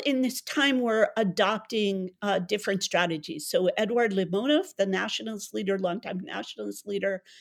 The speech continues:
was, uh, staging, uh, peaceful events on the thirty-first to e-, evoke the constitutional moment or article that, um, gave them freedom of assembly, and they were gathering.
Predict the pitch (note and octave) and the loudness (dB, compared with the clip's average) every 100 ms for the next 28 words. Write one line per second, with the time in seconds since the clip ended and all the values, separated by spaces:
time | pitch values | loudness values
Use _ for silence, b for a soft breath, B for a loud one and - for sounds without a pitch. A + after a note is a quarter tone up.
0 | B B G3 G3+ A3 G#3 G3+ - - G#3 | B B -6 0 4 4 2 -2 0 2
1 | F#3 - - - A#3 A3 G3+ G#3 G3 G3 | 4 0 -4 2 2 2 2 4 4 2
2 | F3+ F3 - F#3 D#3+ D3+ - _ b b | -2 -8 -6 -4 -4 -8 -14 _ b b
3 | b _ - D4+ - C4 B3 G3 G#3+ G#3 | b _ 0 0 4 4 6 2 2 2
4 | G3+ - - - G3 F#3 F#3 E3+ - - | 2 -2 -8 2 2 4 2 -2 -2 2
5 | G#3 G3 - - G4+ - - G3+ F#3+ F#3+ | 4 2 2 2 2 -2 0 2 4 0
6 | - G3+ - - G#3+ E3+ G3 G3 - G3 | 0 -2 -2 -2 -2 4 2 2 0 0
7 | F3 F3+ _ - G#3 G3 F#3 F3 - - | 0 -4 _ -8 -6 -4 -6 -6 -8 -4
8 | F#3+ F#3 F3+ F#3 F#3+ E3+ F3+ F3 F3+ - | 0 2 2 2 2 0 0 -2 -4 -10
9 | _ _ - G3+ F#3 G3 F3+ E3+ F#3+ - | _ _ 0 0 2 0 2 0 -2 -4
10 | b b b b b _ F#3+ F#3+ F3 E3+ | b b b b b _ 2 4 2 -2
11 | E3+ _ - A#3+ G3 G#3+ G#3+ B3+ B3 A#3 | -8 _ -8 2 2 2 0 0 0 -4
12 | C4 A#3+ A#3+ A#3+ A3 A#3 B3 A3+ A3+ A#3 | -4 0 2 2 0 0 0 -2 -2 -2
13 | A#3 A3+ G3+ F#3+ F#3+ G#3+ A#3 A#3 A#3 A3 | 0 0 0 2 2 2 0 0 0 0
14 | A3+ A3+ A3+ A3 G#3+ | 0 0 -2 -2 -6